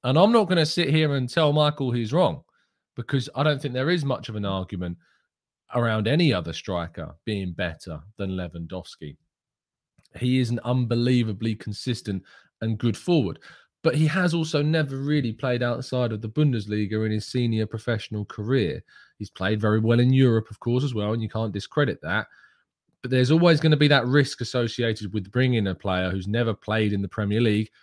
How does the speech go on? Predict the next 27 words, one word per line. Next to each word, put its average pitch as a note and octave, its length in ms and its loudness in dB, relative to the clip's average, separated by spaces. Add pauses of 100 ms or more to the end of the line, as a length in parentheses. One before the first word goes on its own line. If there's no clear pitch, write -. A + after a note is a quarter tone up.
(200)
to G2+ 260 -4
the G2 80 -6
Premier A#2+ 380 -2
League. C#3 360 2 (580)
Um, G#2+ 540 -2 (360)
and C3 240 0
it's - 220 -8
gonna A2 200 -4
be B2+ 140 -2
a C#3 80 0
risk. D#3+ 340 0
And A2+ 60 0
if G2+ 100 -2
you're A#2 60 -2
paying G#2+ 300 0
five A2 260 4
hundred G#2+ 280 0
thousand G#2+ 320 -2
pounds G#2+ 300 -4
per A2 80 -8
week, E3+ 220 2
which G2+ 180 -4
is G2+ 140 -6
what A2+ 100 0
it - 120 -6
could A#2+ 240 -6
cost, - 460 -2